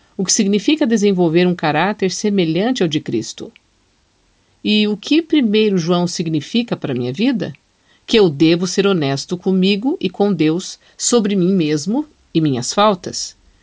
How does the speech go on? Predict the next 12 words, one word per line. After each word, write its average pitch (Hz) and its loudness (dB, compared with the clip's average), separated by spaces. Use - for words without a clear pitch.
Que - 2
eu 220 4
tenha 240 2
por 185 0
certo 214 0
que 165 0
Jesus 165 -2
é 160 2
o 165 2
Cristo 240 -2
plenamente 226 0
divino. 190 2